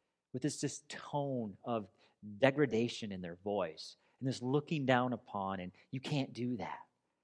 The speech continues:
Right? Like, these kids aren't gonna hurt some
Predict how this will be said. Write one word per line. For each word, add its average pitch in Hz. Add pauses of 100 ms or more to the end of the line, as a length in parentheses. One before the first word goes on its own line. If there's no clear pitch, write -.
(600)
Right? 127 (300)
Like, - (140)
these 214
kids -
aren't 113
gonna 117
hurt 127
some 120